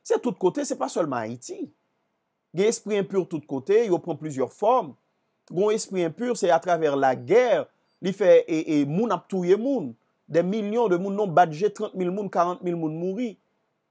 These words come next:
Poukisa ou pa konnen? Lennmi de toujou de dye, se sa l fè. Li pa sèlman ayiti.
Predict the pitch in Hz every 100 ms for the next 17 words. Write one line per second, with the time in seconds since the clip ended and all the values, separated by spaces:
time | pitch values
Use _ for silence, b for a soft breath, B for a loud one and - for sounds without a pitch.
0 | _ _ _ _ _ _ _ 165 160 196
1 | 202 175 165 185 233 180 - _ _ _
2 | _ _ _ _ - 170 233 339 190 156
3 | 156 151 202 139 117 113 190 131 110 _
4 | _ - 151 143 120 110 - 107 85 _
5 | _ _ _ _ _ _ _ _ _ _
6 | - 135 180 196 190 170 156 156 147 254
7 | 220